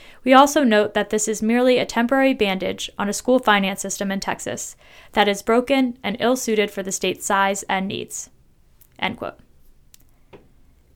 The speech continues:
And when the bill that eventually became Prop four was first passed, Texas House Speaker Dade Phelan, a Republican, said in a press release, quote, "As the saying goes,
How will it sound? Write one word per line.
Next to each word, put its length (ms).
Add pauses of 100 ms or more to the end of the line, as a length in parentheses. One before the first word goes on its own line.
And 280
when 180
the 80
bill 260
that 240
eventually 440
became 360
Prop 200
four 200
was 220
first 280
passed, 580 (340)
Texas 400
House 220
Speaker 340
Dade 340
Phelan, 540 (280)
a 60
Republican, 600 (280)
said 240
in 140
a 40
press 260
release, 460 (140)
quote, 320 (960)
"As 140
the 80
saying 340
goes, 400